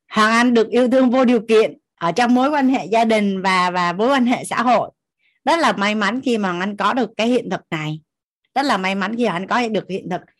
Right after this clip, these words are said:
là có những người thân là yêu thương Hoàng Anh vô điều kiện. Thì thuận duyên nha, trong tổng nghiệp duyên, thuận duyên trong tổng nghiệp duyên, tự nhiên có những người mình gặp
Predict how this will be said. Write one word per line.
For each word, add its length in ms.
là 140
có 180
những 340
người 200
thân 460
là 180
yêu 280
thương 240
Hoàng 160
Anh 160
vô 160
điều 220
kiện. 200
Thì 100
thuận 260
duyên 300
nha, 260
trong 260
tổng 300
nghiệp 280
duyên, 340
thuận 260
duyên 240
trong 180
tổng 200
nghiệp 260
duyên, 260
tự 220
nhiên 400
có 220
những 260
người 320
mình 280
gặp 180